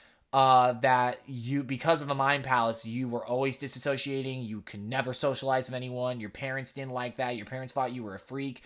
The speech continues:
Your parents want to send you away. You literally create him. At, you create a whole second personality so that you can cope with that. That, and I'm, like, I'm not a therapist, but I do think that's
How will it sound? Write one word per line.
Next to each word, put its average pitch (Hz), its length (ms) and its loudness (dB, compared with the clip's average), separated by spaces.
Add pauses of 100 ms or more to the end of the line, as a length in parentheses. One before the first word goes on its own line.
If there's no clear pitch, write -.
(160)
Your 127 80 -6
parents 135 320 0
want 127 220 0
to - 20 -6
send 117 180 -4
you 98 120 -8
away. 92 340 -10 (500)
You 190 260 2
literally 170 520 6
create 139 840 -2 (100)
him. 113 500 0 (460)
At, 147 320 4
you 170 120 -4
create 165 280 0
a 127 80 4
whole 190 300 2
second 175 720 -2 (400)
personality 147 960 2 (460)
so 156 200 4
that 143 220 6
you 135 160 -4
can 123 200 -8
cope 139 360 0
with 110 140 -10
that. 82 260 -10 (800)
That, 151 360 8
and 143 120 -2
I'm, 151 300 -2
like, 131 240 0 (260)
I'm 139 200 6
not 147 220 4
a - 20 -4
therapist, 113 520 0
but 120 80 -2
I 117 120 0
do 135 300 -2
think 135 300 -4
that's - 400 -2